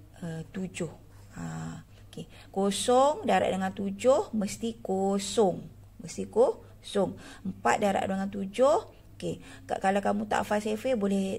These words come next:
tengok buku Sefe. Okey, berapa? Ka-, eh, empat darab tujuh, dua puluh lapan. Dua puluh lapan. Yang lapan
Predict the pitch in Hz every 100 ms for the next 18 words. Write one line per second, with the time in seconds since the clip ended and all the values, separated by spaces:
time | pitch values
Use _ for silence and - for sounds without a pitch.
0 | - 202 190 196 202 196 196 233 285 466
1 | - - - - - - 165 175 175 -
2 | 302 - - - - - 190 190 190 -
3 | - - - 202 202 233 - 190 185 -
4 | 190 175 180 - - - 185 170 196 196
5 | 190 190 185 180 - 185 165 - - -
6 | - - 196 190 196 - 214